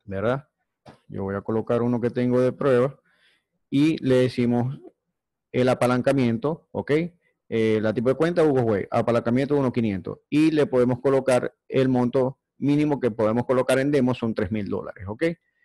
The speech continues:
Ustedes pueden colocarle cien mil o diez mil, si quieren llevarlo como a números, eh, cerrados,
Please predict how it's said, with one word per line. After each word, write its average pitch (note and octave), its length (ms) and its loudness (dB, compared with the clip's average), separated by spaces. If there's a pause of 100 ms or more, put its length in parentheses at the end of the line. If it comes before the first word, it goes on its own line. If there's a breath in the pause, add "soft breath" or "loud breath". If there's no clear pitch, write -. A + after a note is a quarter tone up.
(160)
Ustedes G#2+ 340 -4
pueden A#2+ 180 -2
colocarle B2 440 2
cien C3+ 280 -2
mil C3+ 380 -2 (220)
o G#2 160 -4
diez A#2+ 200 2
mil, C#3 380 -2 (260)
si - 180 -12
quieren G#2+ 260 -2
llevarlo A#2 460 2
como G#2 400 -2
a G2+ 200 -2
números, A2 480 -2 (120)
eh, G2+ 360 -4
cerrados, B2 520 0